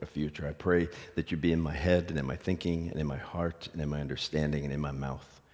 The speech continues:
and in my speaking. In Jesus' name we pray all of these things. Amen and amen. So if you've been here, I mean, probably for the past several months, we've been looking at the book of Galatians. If you remember, basically the,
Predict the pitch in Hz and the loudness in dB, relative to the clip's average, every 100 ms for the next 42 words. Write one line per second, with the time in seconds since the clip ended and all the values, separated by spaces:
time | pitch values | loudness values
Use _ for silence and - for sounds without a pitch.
0 | _ _ 69 65 69 - - - - 87 | _ _ -8 -6 -6 -6 -8 -10 -10 -12
1 | 85 _ _ _ _ - 71 76 76 73 | -14 _ _ _ _ -10 -2 0 0 -2
2 | - 69 67 71 - 69 67 - - _ | -2 -2 -4 -8 -6 -6 -6 -10 -14 _
3 | - 82 82 78 78 - 67 64 71 64 | -2 0 0 -4 -8 -8 -8 -10 -10 -8
4 | 67 73 67 73 - - _ - _ _ | -4 -4 -4 -8 -14 -20 _ -20 _ _
5 | _ _ _ _ _ 73 71 71 62 55 | _ _ _ _ _ -12 -8 -8 -10 -12
6 | - - _ _ _ _ _ _ _ _ | -14 -20 _ _ _ _ _ _ _ _
7 | - - - - - - - - _ _ | -20 -20 -20 -20 -20 -20 -20 -20 _ _
8 | - 104 98 98 78 113 117 101 98 98 | 4 4 6 4 8 8 10 10 10 10
9 | 87 90 98 101 90 92 82 - - - | 8 8 10 10 8 4 4 2 -8 0
10 | 87 87 - 95 90 85 95 82 - 87 | 2 4 6 6 8 8 8 6 2 0
11 | 76 82 85 95 - 87 85 - 69 90 | 2 2 2 2 4 6 6 2 4 4
12 | 87 - - - 85 73 80 95 110 - | 4 -2 -10 -4 -4 0 4 8 8 6
13 | 85 90 80 90 98 98 92 - - - | 4 4 4 6 8 8 4 -2 -12 12
14 | 120 135 135 107 95 | 12 12 10 10 10